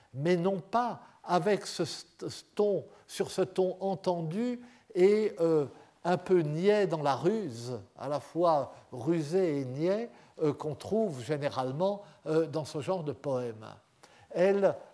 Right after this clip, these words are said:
euh, s'exprime avec exactitude et euh, elle s'exprime comme le poète s'exprimerait à sa place. Voilà. Il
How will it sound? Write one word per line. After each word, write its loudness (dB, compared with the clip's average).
euh, 8
s'exprime -2
avec 0
exactitude -2
et 4
euh, 8
elle 2
s'exprime -4
comme 4
le 2
poète 4
s'exprimerait -2
à -2
sa -4
place. -10
Voilà. -20
Il 4